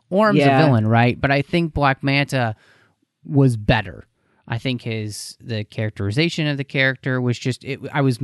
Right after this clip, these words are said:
Speaker 1: a little bit more invested with that. Uh, and it was exciting to see him turn out to be such a, a complete badass as a character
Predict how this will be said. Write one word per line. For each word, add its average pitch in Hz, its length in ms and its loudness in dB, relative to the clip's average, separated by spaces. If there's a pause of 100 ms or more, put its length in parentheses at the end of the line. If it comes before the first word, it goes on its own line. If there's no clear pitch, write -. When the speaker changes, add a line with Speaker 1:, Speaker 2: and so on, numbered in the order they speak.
(140)
Speaker 1:
a 151 120 -4
little 175 360 -2
bit 160 160 -4
more 151 280 -2
invested 127 600 -2
with 117 260 -4
that. 107 420 -4 (420)
Uh, 117 460 -4
and 139 320 -2
it 156 140 -6
was 139 220 -4
exciting 160 640 -2
to 139 100 -4
see 135 320 -8
him 123 280 -6
turn 135 240 -6
out 123 180 -4
to - 80 -20
be 113 160 -8
such - 520 -6
a, 131 180 -6 (400)
a 120 80 -2
complete 131 880 -8
badass 117 680 -4
as 110 80 -12
a 98 80 -8
character 120 640 -2